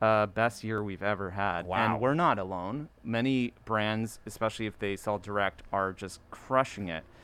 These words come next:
Speaker 1: you know, kind of behind the scenes. Number of reasons for that. Number one, there's a lot of unemployment money floating around, right?
Speaker 2: Mm.
Speaker 1: Uh, number two, our demographic, which is young people, have historically,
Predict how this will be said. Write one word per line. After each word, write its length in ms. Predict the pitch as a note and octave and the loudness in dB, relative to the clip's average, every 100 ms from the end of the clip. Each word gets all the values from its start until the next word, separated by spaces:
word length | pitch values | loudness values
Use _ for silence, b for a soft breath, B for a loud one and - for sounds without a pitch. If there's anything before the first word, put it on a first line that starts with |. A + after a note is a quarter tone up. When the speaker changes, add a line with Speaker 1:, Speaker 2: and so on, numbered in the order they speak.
| B B | B B
Speaker 1:
you 100 | G#2+ | -2
know, 140 | G#2 | -2
kind 220 | G2+ B2+ A#2+ | 0 0 0
of 80 | G2+ | -4
behind 340 | G#2 G#2+ G2+ | -6 -4 -4
the 40 | G2 | -6
scenes. 340 | - F#2+ E2+ b b b b - | -8 -8 -10 b b b b -10
Number 420 | - E3+ G#3 F3 | 2 6 8 8
of 100 | C#3 | 8
reasons 320 | C3+ A#2 A2+ | 6 4 -2
for 100 | - | 0
that. 160 | A2+ A#2+ | 2 2
Number 180 | B2+ C3 | 2 2
one, 140 | B2 | 2
there's 100 | A2 | 2
a 40 | B2 | 2
lot 120 | A#2+ | 2
of 100 | C3 | 2
unemployment 500 | B2+ A#2+ A2+ A2 G#2 | 2 0 0 -2 0
money 220 | G#2 G2 F#2+ | -2 -2 -4
floating 340 | - F#2+ F#2 | -2 -2 -2
around, 320 | F2 E2+ E2+ | -4 -4 -2
right? 260 | F2 G#2+ G#2+ | 0 2 0
Speaker 2:
Mm. 160 | G#2 E2 B B - | -2 -8 B B -2
Speaker 1:
Uh, 160 | A2+ A2+ | 2 2
number 280 | B2 C3+ C3 | 2 2 0
two, 600 | - C#3 C3 B2 A#2+ - - | 0 0 2 2 0 -2 0
our 200 | B2 G3 | 6 6
demographic, 720 | E3 D#3+ C#3 B2+ A#2 - A#2 | 8 6 6 6 4 2 -2
which 180 | B2 - | -2 -4
is 140 | A#2 | -2
young 200 | A#2+ A#2+ A2+ | 2 2 0
people, 320 | A#2 A2 G#2 | -4 -2 0
have 340 | A#2 A2 G#2 - b b b b - - C#3+ | 2 2 0 -12 b b b b -20 -10 -2
historically, 640 | F3 - C#4 - A#2+ A#2 | 0 6 6 6 2 0